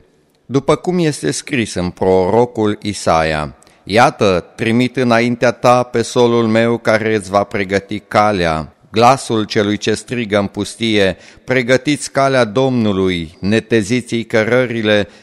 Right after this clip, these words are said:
A venit Ioan, care boteza în pustie, propovăduind botezul pocăinței spre iertarea păcatelor.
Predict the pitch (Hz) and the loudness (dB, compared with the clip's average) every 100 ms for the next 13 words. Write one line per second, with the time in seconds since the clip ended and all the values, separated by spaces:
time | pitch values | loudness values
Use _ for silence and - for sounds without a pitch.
0 | _ _ _ 123 135 160 160 147 117 95 | _ _ _ 2 4 2 0 -2 2 2
1 | 85 82 85 110 110 113 104 113 113 104 | 2 -4 -4 0 2 2 0 0 0 0
2 | 131 139 135 - 117 - 120 117 117 - | 2 2 0 -4 -8 -4 -4 0 -2 -2
3 | 110 107 110 92 98 92 101 107 101 90 | -4 -2 -2 0 -2 0 -2 -2 -2 -2
4 | 95 - 98 90 95 - 92 - 90 90 | -2 0 -2 0 -4 -2 -4 -2 -2 0
5 | 92 95 90 85 - _ - - 113 104 | -2 -2 -2 -2 -8 _ -20 -2 2 2
6 | 95 - 110 113 107 104 - 92 98 92 | 0 2 0 2 -2 -2 -2 -2 0 0
7 | - 85 82 78 - | 0 -4 -2 -4 -8